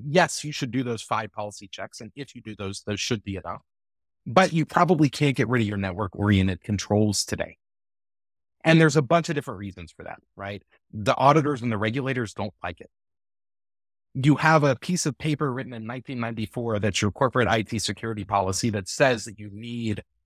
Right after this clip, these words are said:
a perimeter. And changing that paper is more expensive than paying Cisco for firewalls, right? Like, there's, there's a bunch of reasons that we have the, this crap that we can't just get rid of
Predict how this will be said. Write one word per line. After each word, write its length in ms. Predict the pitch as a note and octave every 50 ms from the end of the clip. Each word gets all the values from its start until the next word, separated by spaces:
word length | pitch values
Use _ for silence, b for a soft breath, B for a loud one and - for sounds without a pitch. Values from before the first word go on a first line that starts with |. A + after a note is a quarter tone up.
| - -
a 100 | A2 G#2+
perimeter. 460 | - - G#2+ G2+ G2+ - - - _ _ _ _ - B2
And 260 | A#2 A2+ G#2+ G2 F2+
changing 420 | - - D#3 D3 C#3 C3 C#3+ A#2+
that 220 | A#2 C3 C3+ - -
paper 460 | D3+ D#3+ D#3 - B2 A2 A#2 C#3 _ _ _ _ _ _ -
is 240 | C3 B2 A2 G2+ B2+
more 180 | C3+ C#3 C#3+
expensive 640 | C#3 - - - - D#3 D3+ - - B2+ A#2 A2+ A2+ - D#3
than 360 | B2 A2+ B2 A#2 A2 G#2+ G#2 _ _ _ _ _ _ -
paying 300 | - D#3 C#3+ C3+ B2 G#2+
Cisco 480 | - D3+ C#3+ - - C3 A#2 A#2 A2+ G#2
for 400 | - - A#2 A2 G#2+ G2+ F#2+ F2+
firewalls, 520 | - B2+ G#2+ F#2 F2+ F2 D2+ - - - _ _ _ _ _ _ _ _ _ _ _ -
right? 280 | G2 G2 G2 G#2 F#2+ - - - _ _ - -
Like, 160 | B2+ A#2+ -
there's, 240 | F3+ E3 D#3+ D3+ D3+
there's 180 | D#3 D3+ C#3
a 100 | D#3 C#3 _ -
bunch 260 | - F#3+ F#3 F3 -
of 160 | E3+ C#3+ B2 B2+
reasons 520 | D3 D#3 D#3 C3 C3+ C3+ B2+ A#2+ A2+ G2+
that 120 | - B2
we 160 | G#2 A2+ A2+ G2+
have 440 | - B2 B2+ B2 B2 A#2+ A2+ G#2 -
the, 220 | - A#2+ A2 G2 F2+ A#2
this 240 | A#2+ A2 G2 - -
crap 300 | _ - G#3+ F#3+ - -
that 80 | D3+ C3+
we 100 | B2+ A2
can't 200 | - D3 A#2+ G#2
just 200 | B2 G#2 - B2+
get 100 | A#2 G2+
rid 220 | A2 G#2+ A2+ A2+
of 180 | G2+ G2 F#2+